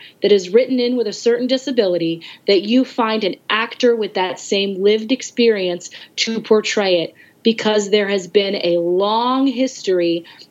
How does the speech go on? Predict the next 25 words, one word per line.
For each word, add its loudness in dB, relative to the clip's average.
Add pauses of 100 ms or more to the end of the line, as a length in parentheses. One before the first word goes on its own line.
(120)
of 2 (120)
privilege 0
coming 0
in -4
to -4
play 0
that -4
role 0 (100)
over 4
lived 2
experience. -8 (400)
So 0
a 2
lot 0
of -8
people 0
will -4
say -4
that -6
that, -2 (420)
that -2
accuracy -4
is -6
very -4
important. -6